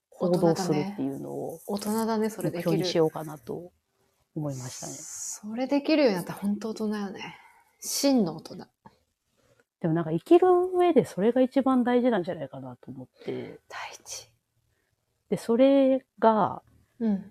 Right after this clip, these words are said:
Speaker 2: なんていうのかな。第一段階として、
Speaker 1: うん。
Speaker 2: でもめっちゃ自分が例えばなんか腹立ってたとして、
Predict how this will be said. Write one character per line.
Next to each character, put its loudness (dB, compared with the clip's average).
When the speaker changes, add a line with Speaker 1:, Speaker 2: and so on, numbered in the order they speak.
Speaker 2:
な 0
ん -2
て -2
い 2
う -2
の -8
か -2
な。 -12
第 4
一 4
段 4
階 -4
と -8
し -14
て、 -6
Speaker 1:
う 6
ん。 4
Speaker 2:
で 0
も 2
め 6
っ 4
ち -2
ゃ 6
自 6
分 0
が -2
例 2
え 0
ば 2
な -4
ん -8
か -16
腹 0
立 -2
っ -4
て -6
た -10
と -20
し -16
て、 -10